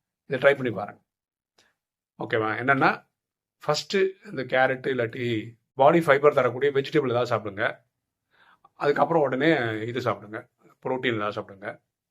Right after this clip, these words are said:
அதுக்கப்புறம் நீங்க ஃபு-, இது சாப்பிடுங்க, இட்லி, தோசை, சப்பாத்தி, பூரி என்ன பண்ணீங்களோ அதை சாப்பிடுங்க. அதுக்கப்புறம் ரெண்டு ஹவருக்கு அப்புறம் செக் பண்ணி பாருங்க, கண்டிப்பா குறையும். இதையே மூணு வேளையிலும் இதே ஃபார்முலா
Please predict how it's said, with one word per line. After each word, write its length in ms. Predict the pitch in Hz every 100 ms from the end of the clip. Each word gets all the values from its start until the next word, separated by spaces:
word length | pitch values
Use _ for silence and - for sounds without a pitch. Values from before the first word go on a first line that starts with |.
| _ _ _ _ _ _ _
அதுக்கப்புறம் 640 | - 180 180 127 131 156
நீங்க 500 | 139 110 107 104 104 _
ஃபு-, 300 | _ - 123
இது 220 | 117 113
சாப்பிடுங்க, 280 | 101 107 107 _
இட்லி, 320 | 120 110 107
தோசை, 540 | 107 104 104 - 101 - _ _ _ _ _ _ _ -
சப்பாத்தி, 600 | 127 113 104 107 104 - _ -
பூரி 200 | 117 110
என்ன 200 | 104 113
பண்ணீங்களோ 440 | 110 101 123 143
அதை 140 | -
சாப்பிடுங்க. 240 | 98 - _ _ _ _ _ _ _
அதுக்கப்புறம் 440 | 143 165 135 151
ரெண்டு 180 | 135 110
ஹவருக்கு 120 | 104
அப்புறம் 220 | 110 135
செக் 140 | 131 -
பண்ணி 160 | 110
பாருங்க, 280 | 104 98 120
கண்டிப்பா 340 | 139 110 107 110
குறையும். 260 | 101 - _ _ _ - _
இதையே 600 | 135 143 190 208 240 -
மூணு 480 | 139 131 165 220 202
வேளையிலும் 400 | 160 160 160 196
இதே 180 | 156 165
ஃபார்முலா 420 | 165 131 135